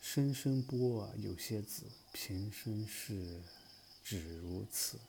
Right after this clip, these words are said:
什么意思呢？就是说我生生去剥这个火，死灰的时候，里头居然有活子，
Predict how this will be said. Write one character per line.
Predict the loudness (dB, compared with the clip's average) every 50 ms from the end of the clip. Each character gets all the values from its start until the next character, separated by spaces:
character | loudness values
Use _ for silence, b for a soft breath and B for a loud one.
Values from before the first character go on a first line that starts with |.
| -18 -8
什 | -4 -2
么 | 0
意 | 0 0 0
思 | 0 -2 -4
呢？ | -4 -4 -4 -8 -10 -16 -20 -6 -4
就 | -2
是 | 0
说 | 2 2 0 0 B B B B B B
我 | -4 -4
生 | -2 2 2 2 2
生 | 4 4 4 4
去 | 4 4 2
剥 | 0 2 4 6 6 6
这 | 6 2
个 | 2 0
火， | -2 -2 -4 -8 -8 -10 -12 -6
死 | 0 2 2 2 2 0
灰 | -2 4 4 4
的 | 6 6 2
时 | 0 -2 -4
候， | -4 -6 -8 -10 B B B B B B
里 | 0 0 0
头 | 2 0 -2 -2
居 | -2 -2 -2 0
然 | 0 0 0
有 | -2 -2
活 | -4 -6 -4 -2 0 0
子， | 0 0 -4 -8